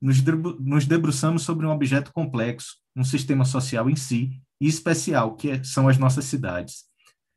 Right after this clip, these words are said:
As cidades são um sistema sociotécnico que, como destacou Louis Mumford, em mil novecentos e trinta e sete, em seu artigo O que é uma cidade, é muito mais do que sua dimensão física. Envolve processos econômicos e institucionais,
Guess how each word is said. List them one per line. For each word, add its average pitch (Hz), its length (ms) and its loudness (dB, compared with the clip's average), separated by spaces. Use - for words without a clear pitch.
As 147 140 4
cidades 196 420 4
são 202 120 8
um - 20 6
sistema 175 420 2
sociotécnico 135 1040 0
que, 135 140 0
como 147 280 -2
destacou 139 540 -2
Louis 131 320 4
Mumford, 131 440 -4
em 117 40 -8
mil 131 100 -6
novecentos 135 380 -4
e 131 60 -2
trinta 127 280 -4
e 104 60 -6
sete, 131 420 -2
em 107 40 -4
seu 123 200 -4
artigo 117 380 -4
O - 60 -4
que 120 120 -4
é 120 60 0
uma 120 100 -2
cidade, 120 580 0
é 139 80 4
muito 202 280 4
mais 180 200 4
do 196 120 -4
que 190 100 0
sua 180 160 -4
dimensão 170 420 -4
física. - 460 -6
Envolve 147 360 6
processos 139 540 2
econômicos 139 800 0
e 139 40 2
institucionais, 131 960 -4